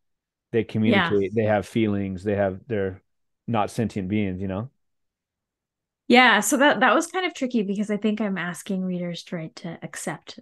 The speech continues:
Speaker 2: that, um, I'm asking them to accept that an animal can tell a story, which is the first s-,
Speaker 1: Sure.
Speaker 2: trust step.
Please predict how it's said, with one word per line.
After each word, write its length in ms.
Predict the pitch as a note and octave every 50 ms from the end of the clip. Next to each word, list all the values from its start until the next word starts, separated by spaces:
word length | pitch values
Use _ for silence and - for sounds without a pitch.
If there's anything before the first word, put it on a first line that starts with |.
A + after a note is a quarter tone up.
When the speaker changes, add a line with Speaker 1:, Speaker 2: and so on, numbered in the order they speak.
| _ -
Speaker 2:
that, 280 | - F3 D#3+ D#3+ - -
um, 480 | - D#3 D3+ D3 E3 E3 E3 E3+ E3 D3+ _ _ _ _ _ _ _ _ _ _ _ _ _ _ _ -
I'm 100 | G#3 A3
asking 380 | A#3 A3+ A3 G#3+ - - G#3 G3+
them 160 | G3 F#3 F#3+
to 100 | - -
accept 440 | F3+ F3 - - F3 E3+ - - - -
that 80 | F#3
an 100 | E3+ D#3+
animal 280 | D#3 D3 D3+ D3+ D#3+ E3
can 160 | - F#3+ E3
tell 240 | - F3 D#3 D#3 D#3
a 60 | E3
story, 360 | - - - - - - -
which 240 | F#3+ F#3+ E3 E3+ -
is 140 | F#3 F3+ -
the 100 | - F3+
first 460 | - - E3 E3 D3+ - - _ - _ _ _ - - _ _ _
s-, 320 | - - - - - - - _ _ _ _ -
Speaker 1:
Sure. 240 | - - - -
Speaker 2:
trust 340 | G#3+ - A#2+ - - - -
step. 540 | - - - - - - - - - _